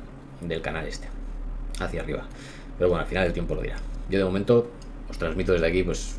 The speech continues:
tranquilidad, os transmito, pues, buen rollo en ese aspecto, en el mercado de las criptomonedas. Os transmito un poco mis estrategias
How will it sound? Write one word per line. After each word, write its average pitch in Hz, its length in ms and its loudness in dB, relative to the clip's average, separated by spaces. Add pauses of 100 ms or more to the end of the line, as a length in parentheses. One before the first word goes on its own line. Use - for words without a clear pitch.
tranquilidad, 82 540 6 (580)
os - 140 -4
transmito, 90 500 2
pues, 82 320 0 (140)
buen 90 280 4
rollo 104 260 8
en 92 40 4
ese 85 140 0
aspecto, 101 340 4
en 95 60 6
el 82 40 0
mercado 87 260 4
de 82 60 6
las 78 120 2
criptomonedas. 90 440 4 (440)
Os 98 120 0
transmito 98 280 6
un 107 60 4
poco 104 280 8 (240)
mis 95 360 2
estrategias 87 920 2